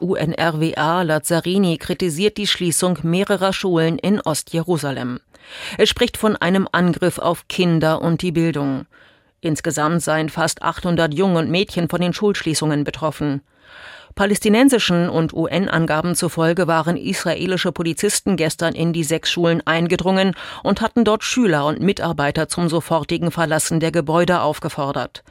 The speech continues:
Laut Lazzarini wurde zudem ein U-N-R-W-A-Mitarbeiter festgenommen. Israel wirft Mitarbeitern des U-N-Palästinenser-Hilfswerks vor,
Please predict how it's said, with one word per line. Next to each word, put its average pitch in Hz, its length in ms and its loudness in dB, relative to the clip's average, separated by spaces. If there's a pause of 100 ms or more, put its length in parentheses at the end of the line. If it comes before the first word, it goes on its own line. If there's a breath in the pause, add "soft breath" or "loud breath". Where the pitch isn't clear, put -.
(580 loud breath)
Laut 196 300 0
Lazzarini 214 600 6
wurde 175 260 2
zudem 170 520 2
ein 165 180 0
U-N-R-W-A-Mitarbeiter 165 1500 0
festgenommen. 131 800 -2 (920 loud breath)
Israel 165 640 2
wirft 165 260 2
Mitarbeitern 156 800 2
des 156 160 0
U-N-Palästinenser-Hilfswerks 156 1600 0
vor, 175 440 2